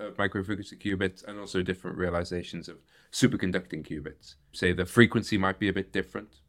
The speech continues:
You know, one, some people might operate at five gigahertz, some people might operate at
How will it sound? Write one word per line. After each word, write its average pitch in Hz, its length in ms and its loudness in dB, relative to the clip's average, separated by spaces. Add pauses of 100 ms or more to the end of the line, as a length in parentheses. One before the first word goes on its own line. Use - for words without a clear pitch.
You 90 140 -4
know, 92 160 -2
one, 98 200 2 (380)
some 95 200 -8
people 101 200 -8
might 95 180 2
operate 98 380 -4
at 101 60 -16 (140)
five 98 280 6
gigahertz, 92 600 -4
some - 120 -16
people 90 160 -6
might 87 160 -6
operate 87 380 -10
at 90 80 -20